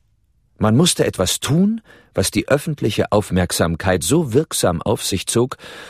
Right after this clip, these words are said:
dass man bei einer der seltenen Gelegenheiten, die sich auch für Außenseiter ergaben,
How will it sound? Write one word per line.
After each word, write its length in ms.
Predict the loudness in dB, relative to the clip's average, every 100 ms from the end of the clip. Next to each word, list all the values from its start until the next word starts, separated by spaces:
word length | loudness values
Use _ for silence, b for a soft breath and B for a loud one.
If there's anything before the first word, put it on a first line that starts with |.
| B
dass 200 | 0 2
man 160 | 2 2
bei 200 | 0 0
einer 180 | 0 2
der 140 | 2
seltenen 460 | 2 0 2 0 2
Gelegenheiten, 920 | 2 2 2 -2 -2 -4 -8 -12 -12
die 120 | -12
sich 340 | -10 -10 -8 -4
auch 240 | -4 -4
für 260 | -4 -2 0
Außenseiter 540 | 0 0 2 2 0
ergaben, 560 | -2 0 0 2 0